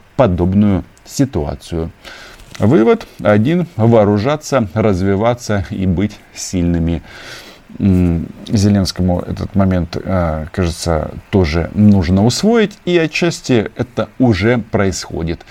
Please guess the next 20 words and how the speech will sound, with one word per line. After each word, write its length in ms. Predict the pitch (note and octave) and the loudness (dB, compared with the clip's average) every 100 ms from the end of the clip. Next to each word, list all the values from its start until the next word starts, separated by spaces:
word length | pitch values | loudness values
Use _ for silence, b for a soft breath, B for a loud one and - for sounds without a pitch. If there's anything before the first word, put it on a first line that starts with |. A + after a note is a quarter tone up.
| B - | B -4
через 420 | C3 A2+ - - | 0 2 0 -4
пень-колоду, 840 | - A2+ G#2 G#2 C3+ G#3 B3+ A3 | -2 0 0 0 0 0 0 2
но 340 | D3 B2+ F3+ - | 2 2 -2 -8
факт 380 | - B2+ - - | -6 -6 -6 -12
остаётся 480 | - F#2 F2+ - | -8 -6 -8 -8
фактом. 460 | - D#2+ D#2 E2 E2+ - B B B B B - | -8 -8 -8 -8 -10 -10 B B B B B 0
Подписывайтесь 920 | F3 F3 - A#3 G3 F3 E3 - G2 B - | 0 0 -2 0 2 2 2 -2 -6 B -6
на 340 | F2+ E2 D2+ | -6 -6 -8
мой 280 | D#2 D2+ D#2 | -8 -8 -8
YouTube 220 | - - | -8 -6
канал, 380 | D3 F3+ F#3 F3 B B B | -2 2 2 0 B B B
читайте 420 | - - E2+ D#2 | -14 -4 -4 -2
агентство 420 | D#2+ F2+ F2+ A2+ C3+ | -2 -2 -4 -2 0
Униан, 360 | D#3+ F3+ F3 | 0 0 2
лайки, 360 | B2 A2+ G#2 G#2 | 4 4 2 2
репосты. 680 | A2+ A#2 F3+ F3+ - B2 G#2+ | 0 0 -2 -2 -2 0 0
Ну 200 | C#3+ E3+ | -2 -2
и 40 | |
согласитесь, 600 | - D3 D#3+ A3 G3+ E3 | -2 -2 -2 -4 -4 -4
круто, 560 | - E3 A3+ D3 F#2 | 0 0 2 2 0